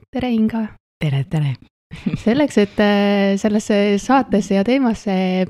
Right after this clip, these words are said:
Speaker 1: paremini veel sisse elada, siis meil on väike soojendusmäng ka. Ja see käib nõnda. Ma ütlen sulle märksõna ja sa saad öelda esimese märksõna, mis sul endal sellega seostub.
Speaker 2: Ohoh.
Speaker 1: Ja nii, nõnda viis tükki.
Speaker 2: No nii.
Speaker 1: Ja esimene märksõna on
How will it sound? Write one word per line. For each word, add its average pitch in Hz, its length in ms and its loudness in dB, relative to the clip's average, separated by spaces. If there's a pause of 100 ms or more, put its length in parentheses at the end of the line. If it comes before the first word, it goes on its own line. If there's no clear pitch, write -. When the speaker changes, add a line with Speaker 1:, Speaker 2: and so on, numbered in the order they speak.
Speaker 1:
paremini 240 400 0
veel 185 140 0
sisse 269 360 -4
elada, 196 260 -2
siis 196 140 -4
meil 269 140 2
on 277 120 0
väike 240 420 -2
soojendusmäng 233 840 0
ka. 180 200 0 (640)
Ja 214 120 0
see 311 140 -4
käib 330 160 -2
nõnda. 196 360 2 (320)
Ma 214 160 2
ütlen 277 300 0
sulle 196 240 -2
märksõna 180 440 -4 (340)
ja 233 60 -4
sa 262 140 -2
saad 262 200 -2
öelda 240 280 0
esimese 240 400 -2
märksõna, 208 480 0
mis 196 160 0
sul 196 240 -2
endal 190 300 0
sellega 175 420 -2
seostub. 185 460 -2 (380)
Speaker 2:
Ohoh. 190 260 8 (260)
Speaker 1:
Ja 220 140 0
nii, 262 180 2
nõnda 254 240 2
viis 220 160 2
tükki. - 300 -6 (480)
Speaker 2:
No 208 160 4
nii. 208 320 4 (560)
Speaker 1:
Ja 208 120 4
esimene 254 420 4
märksõna 214 460 2
on 214 160 0